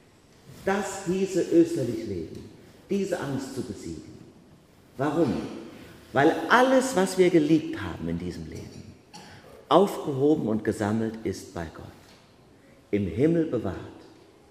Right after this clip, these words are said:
Im Himmel wird nicht angehäuft, was du besessen hast. In der Ewigkeit kannst du nicht sammeln, mein Haus, mein Pferd, mein Auto. Das ist ja der Irrtum der vielen.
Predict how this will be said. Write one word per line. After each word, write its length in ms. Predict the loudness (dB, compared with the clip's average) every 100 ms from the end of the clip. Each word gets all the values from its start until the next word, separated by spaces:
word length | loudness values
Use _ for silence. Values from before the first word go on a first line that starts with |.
| _ -20 -20 -20 -20 -20 -20 -14 6
Im 160 | 8
Himmel 380 | 8 8 8 10
wird 260 | 10 8 4
nicht 260 | 2 2 -6 -10 -14 2
angehäuft, 680 | 6 8 8 8 10 8 6 0
was 220 | 0 0
du 140 | 0
besessen 560 | 2 0 2 2 0 -6
hast. 320 | -8 -14 -16 -20 -20 -20 -20 -20 -20 -20 -20 -20 -20 -4
In 100 | 6
der 160 | 8 10
Ewigkeit 460 | 8 6 4 4
kannst 180 | 4 4
du 20 |
nicht 200 | 4 4
sammeln, 340 | 4 4 4 4
mein 180 | 2 2
Haus, 180 | 2 0
mein 140 | -2
Pferd, 240 | 0 -2 -2
mein 180 | -6
Auto. 340 | -4 -6 -6 -10 -12 -14 -20 -20 -20 -4
Das 200 | -2 0
ist 100 | 2
ja 60 | 2
der 160 | 4
Irrtum 280 | 2 0 -2
der 120 | -4
vielen. 500 | -2 0 2 0 -6